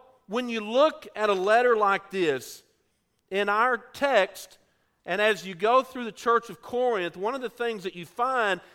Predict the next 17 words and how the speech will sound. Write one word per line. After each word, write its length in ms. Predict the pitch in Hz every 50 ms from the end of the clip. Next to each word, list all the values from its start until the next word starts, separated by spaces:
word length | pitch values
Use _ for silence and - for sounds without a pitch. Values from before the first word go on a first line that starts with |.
| _ _ _
there 220 | 160 180 262 320 339
were 240 | 302 247 214 190 - -
certain 440 | - - - 294 302 415 - - 220 -
attitudes 1040 | - 190 202 220 254 240 190 - - - 160 139 127 123 139 160 156 143 - - - _ _ _ _ _ _
in 160 | 208 220 220
this 220 | 214 202 196 - -
church 680 | - - - 254 233 196 160 160 - - - - - _ _ _ _ _ _ _ _ _ _ _ _ _ _
that 240 | 165 208 220 220 220
were 220 | 214 208 196 180
hindering 800 | 151 131 - 240 247 277 285 262 262 254 254 254 254 247 233 226 - - _ _
the 200 | 156 143 202 196
delivery 880 | 170 143 180 160 156 180 208 240 247 220 151 151 147 151 156 160 170 -
of 180 | 175 165 151
the 80 | 147 160
message 720 | 156 160 180 196 208 208 - - 220 202 185 156 139 - - _ _ _ _ _
of 160 | - 156 139 127
God. 360 | - 139 117 95 76 67